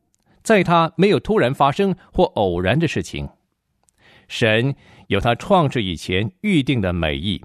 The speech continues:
就是他在创世以先所定下的。而神向我们属他的人所定的旨意，就是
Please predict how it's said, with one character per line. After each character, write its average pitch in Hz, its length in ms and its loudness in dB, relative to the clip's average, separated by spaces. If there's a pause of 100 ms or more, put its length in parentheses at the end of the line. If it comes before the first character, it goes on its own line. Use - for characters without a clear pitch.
(420)
就 196 140 4
是 156 140 2
他 156 160 0
在 151 120 0
创 190 260 0
世 120 120 -2
以 92 140 -4
先 180 420 0
所 104 200 -4
定 104 200 -2
下 82 180 -2
的。 - 160 -14 (840)
而 131 160 6
神 180 200 2
向 220 260 2
我 117 120 2
们 113 300 0
属 113 260 -2
他 160 160 0
的 147 120 0
人 95 420 -2
所 123 240 -2
定 208 180 0
的 147 80 4
旨 92 180 -2
意， 92 140 -2
就 110 140 -2
是 - 260 -4